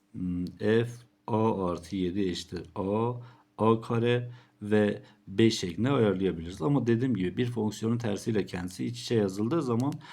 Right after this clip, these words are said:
direkt fonksiyon birbirini götürdüğü için x kalır. Mesela bunun yerine G'nin tersini x yazma daha rahattır. Buradaki x'in yerine de G'nin tersi x'i yazıyorum.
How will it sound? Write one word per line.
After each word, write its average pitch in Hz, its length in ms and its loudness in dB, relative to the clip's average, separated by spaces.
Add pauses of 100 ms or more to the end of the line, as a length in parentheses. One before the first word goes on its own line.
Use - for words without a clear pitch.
(340)
direkt 123 400 2 (160)
fonksiyon 139 720 2 (960)
birbirini 104 440 2
götürdüğü 117 460 2
için 151 220 -4
x 143 320 -4
kalır. 175 260 -6
Mesela 117 360 -2
bunun 120 260 2
yerine 104 400 0
G'nin 110 440 0
tersini 110 580 -6
x - 260 -10 (140)
yazma 107 480 -2
daha 95 280 -4
rahattır. 87 500 -14 (520)
Buradaki 127 380 4
x'in 92 280 -6
yerine 85 340 -6
de 85 80 -8
G'nin 85 460 -4
tersi 87 480 -8
x'i 85 300 -16
yazıyorum. 113 680 -2